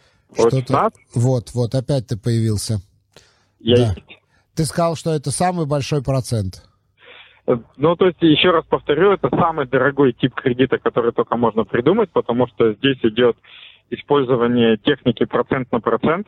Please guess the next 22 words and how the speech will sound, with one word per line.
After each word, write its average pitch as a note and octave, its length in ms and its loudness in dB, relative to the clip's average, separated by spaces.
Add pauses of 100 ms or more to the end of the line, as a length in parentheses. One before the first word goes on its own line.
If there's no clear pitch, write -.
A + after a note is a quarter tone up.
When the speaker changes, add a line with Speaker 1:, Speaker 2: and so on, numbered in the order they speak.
(140)
Speaker 1:
только A#2+ 300 0
не B2 120 2
в A#2 60 -2
нашу A#2 260 -2
пользу. A#2+ 400 0 (280)
Speaker 2:
Мгм. B2+ 400 -4 (200)
Speaker 1:
Не C3 220 0
в - 80 -18
плане C3 300 0
инвестиций, A#2+ 580 0
а G#2+ 60 -2
в - 60 -20
плане A#2 340 0
того, A2+ 260 0
что G2+ 480 2
нам A2+ 360 -2
это A2 140 -2
придется A2+ 380 0
вынуть A2+ 320 0
из G2 80 -20
своего A2 220 0
кармана. D3+ 500 -2